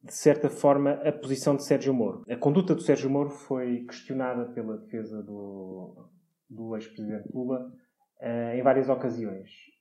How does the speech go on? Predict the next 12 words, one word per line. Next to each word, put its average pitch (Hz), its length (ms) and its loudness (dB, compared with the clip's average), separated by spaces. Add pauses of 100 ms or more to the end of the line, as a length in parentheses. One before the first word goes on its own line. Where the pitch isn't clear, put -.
Eh, 113 460 -8
e 135 240 -4
no 131 80 0
Supremo 120 320 -4
Tribunal 127 560 -4 (440)
corre 143 480 6 (380)
um 127 880 -2
julgamento 135 640 0 (720)
que - 60 -20
tenta 160 260 6
avaliar 139 420 6
a 131 320 6